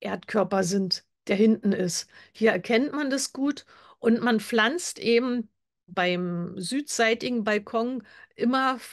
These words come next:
Pflanzen einer Art, äh, übereinander, damit einfach die Beschattung besser ist. Und wenn's eine Ost- oder eine Westseite ist, muss man eben aufpassen, äh, dass eben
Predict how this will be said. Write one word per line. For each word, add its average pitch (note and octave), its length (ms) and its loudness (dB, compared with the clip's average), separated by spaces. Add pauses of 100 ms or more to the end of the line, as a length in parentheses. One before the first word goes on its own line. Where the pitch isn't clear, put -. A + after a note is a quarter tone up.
(760)
Pflanzen C4 760 0 (180)
einer A#3+ 420 2
Art, G#3 440 0 (340)
äh, G#3+ 340 0 (180)
übereinander, D#3+ 1080 -4 (680)
damit G#3 360 2
einfach G3+ 460 -2
die G3+ 320 -2
Beschattung F#3 560 -2
besser E3+ 380 -2
ist. E3+ 200 -4
Und F#3 140 -4
wenn's G3+ 300 0
eine G#3+ 80 0
Ost- - 320 -2
oder F#3+ 180 -4
eine F#3 140 -4
Westseite G#3 560 -2
ist, G3+ 180 -4
muss G3+ 220 -4
man F#3 160 -4
eben F3+ 240 -4
aufpassen, G#3+ 800 -4 (380)
äh, G3 240 0
dass F3+ 320 -2
eben F#3+ 480 -4